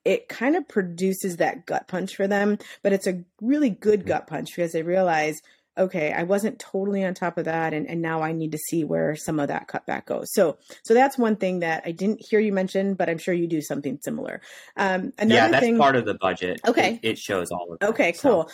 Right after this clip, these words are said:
Speaker 1: Um, another thing that I use as part of, if somebody's using a zero-based budget, I also kind of incorporate a, um, an allocated spending plan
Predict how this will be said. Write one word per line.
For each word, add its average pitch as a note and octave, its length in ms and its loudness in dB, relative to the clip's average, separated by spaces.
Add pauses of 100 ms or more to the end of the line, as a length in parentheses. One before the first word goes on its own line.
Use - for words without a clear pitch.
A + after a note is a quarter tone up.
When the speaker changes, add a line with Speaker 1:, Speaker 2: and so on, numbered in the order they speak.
(160)
Speaker 1:
Um, A3 180 4
another A#3 320 4
thing C4 320 4
that G#3 380 4
I G#3+ 60 2
use A3 340 2
as F#3+ 120 -4
part G#3+ 320 2
of, F#3+ 440 4
if G#3 180 0
somebody's C4+ 380 2
using G3+ 240 0
a F3+ 100 -2
zero-based F#3 520 -2
budget, E3+ 360 -2
I E3+ 200 -2
also A#3+ 360 0
kind A#3 280 0
of F#3+ 80 0
incorporate E3+ 720 0
a, F3 500 -4
um, D#3 180 -8
an E3+ 140 -4
allocated G3 540 0
spending E3 440 -4
plan A#3 520 0